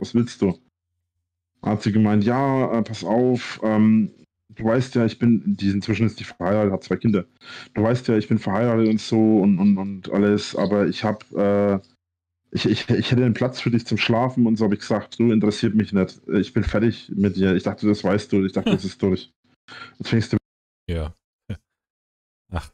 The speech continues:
Speaker 2: du meine Güte.
Speaker 1: wieder mit dem Scheiß an.“ Und dann bin ich auch gegangen. Also das ist so eine,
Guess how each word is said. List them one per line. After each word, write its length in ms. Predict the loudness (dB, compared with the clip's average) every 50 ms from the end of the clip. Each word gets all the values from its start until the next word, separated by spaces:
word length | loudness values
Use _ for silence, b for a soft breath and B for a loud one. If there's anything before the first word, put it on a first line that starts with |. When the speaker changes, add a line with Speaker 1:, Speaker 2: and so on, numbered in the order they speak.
| _ -14
Speaker 2:
du 100 | -12 -10
meine 440 | -10 -8 -8 -8 -8 -8 -10 -10 -12
Güte. 280 | -12 -14 -16 -18 -20 -20 _ _ _ _ -2
Speaker 1:
wieder 120 | 0 2 2
mit 80 | 2
dem 60 | 2
Scheiß 300 | 2 0 0 0 -2 -2
an.“ 140 | -2 -4 -2 0
Und 100 | 0 2
dann 100 | 2 2
bin 120 | 2 2
ich 80 | 0 0
auch 140 | 0 -2 -4
gegangen. 340 | -4 -2 -2 0 0 0 0
Also 120 | -2 0
das 180 | -2 -2 -2 -2
ist 120 | -4 -2
so 60 | 0 2
eine, 220 | 2 2 2